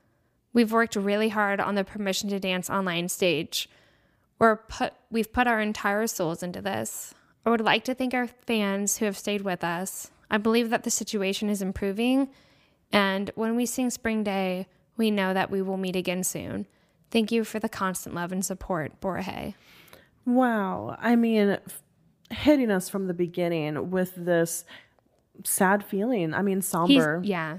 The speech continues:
Speaker 2: Yeah.
Speaker 1: He sets the tone. The fact that he says, "I don't know if you enjoyed it," really reminds me of, like,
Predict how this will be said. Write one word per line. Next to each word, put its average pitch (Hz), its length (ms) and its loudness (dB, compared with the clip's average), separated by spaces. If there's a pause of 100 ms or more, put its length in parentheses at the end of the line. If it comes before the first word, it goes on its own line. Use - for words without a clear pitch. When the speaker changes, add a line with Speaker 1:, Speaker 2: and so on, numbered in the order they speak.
(120)
Speaker 2:
Yeah. 185 320 2
Speaker 1:
He 240 100 6
sets 214 340 0
the 202 120 -4
tone. 196 460 -2 (520)
The 247 120 4
fact 214 240 2
that 262 120 -4
he 254 120 -2
says, 220 300 -2
"I 202 60 -4
don't 202 160 -2
know 196 80 -2
if 190 140 -6
you 208 80 -6
enjoyed 180 360 -4
it," 208 340 0 (540)
really 202 360 6
reminds 190 460 -2
me 202 120 -2
of, 180 100 -6
like, 98 300 -4